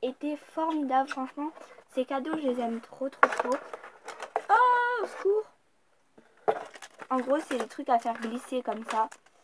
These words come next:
Ah, au secours ! En gros, là, je viens de faire tout tomber. Voilà, bah, du coup, euh... donc voilà, donc vraiment, je suis désolée que ce swap,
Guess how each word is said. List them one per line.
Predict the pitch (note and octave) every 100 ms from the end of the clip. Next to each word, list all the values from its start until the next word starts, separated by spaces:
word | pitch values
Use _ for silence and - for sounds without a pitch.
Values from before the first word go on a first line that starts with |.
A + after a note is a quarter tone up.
| - - - -
Ah, | G4+ G4+ G4+ F#4+
au |
secours ! | - - E4+ - - - - -
En | B3+
gros, | A#3+ C#4
là, | C4+ B3
je |
viens | B3 B3
de |
faire | C#4 -
tout | C#4
tomber. | - C#4 A#3 - - - - - - - - - - - - - - - - - - - - - - - - -
Voilà, | B3+ C#4 D#4+
bah, | C#4
du | B3+ C4
coup, | D#4+ F4+
euh... | F4 C#4+ C4 B3 B3 A#3+ A#3 A#3 A3+ - - - _ - - _ _ - - - _ - - - - _ _ _ _ _ _ _ _ _ _ _ - - -
donc | C#4+ D#4
voilà, | C4+ C#4
donc | C4+ A#3+ A3
vraiment, | A#3+ C4 C#4+
je | -
suis | B3+
désolée | G#3 D#4 E4 D4 D4+
que | C4 A#3
ce | - C4
swap, | - B3 B3+